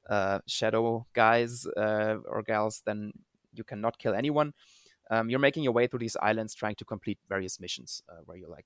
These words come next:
maybe stealing something, assassinating someone. Um, and the overall plot that you're going through is basically a giant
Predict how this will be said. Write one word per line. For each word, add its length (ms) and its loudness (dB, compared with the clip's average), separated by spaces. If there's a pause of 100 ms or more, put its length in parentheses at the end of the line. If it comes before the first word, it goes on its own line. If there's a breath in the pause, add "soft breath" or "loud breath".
maybe 220 -8
stealing 320 -6
something, 420 -8
assassinating 680 -10
someone. 560 -6 (420 soft breath)
Um, 380 -4
and 100 -6
the 100 2
overall 680 10 (120)
plot 360 6
that 160 -2
you're 100 -4
going 240 0
through 220 -6
is 120 -4
basically 440 -8
a 20 -6
giant 640 -6